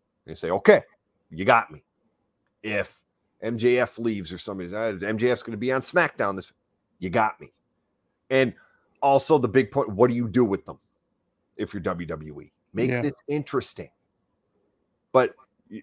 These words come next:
Speaker 1: you're right. Like, this, it can't be one-sided.
Speaker 2: Right.
Speaker 1: It can't be a one-way street. Like, these guys are gonna have to go the other way.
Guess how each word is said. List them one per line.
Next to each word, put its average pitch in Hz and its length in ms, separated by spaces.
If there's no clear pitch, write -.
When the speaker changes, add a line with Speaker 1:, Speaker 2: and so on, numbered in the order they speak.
Speaker 1:
you're 117 220
right. 143 400
Like, 101 220
this, 170 240
it 156 80
can't 214 300
be 202 100
one-sided. 131 640
Speaker 2:
Right. 127 200
Speaker 1:
It - 40
can't 190 200
be 196 100
a 185 40
one-way 170 380
street. - 420
Like, 120 240
these 196 200
guys 202 300
are 160 60
gonna 151 180
have 151 300
to 170 80
go 160 160
the 147 160
other 131 180
way. 73 220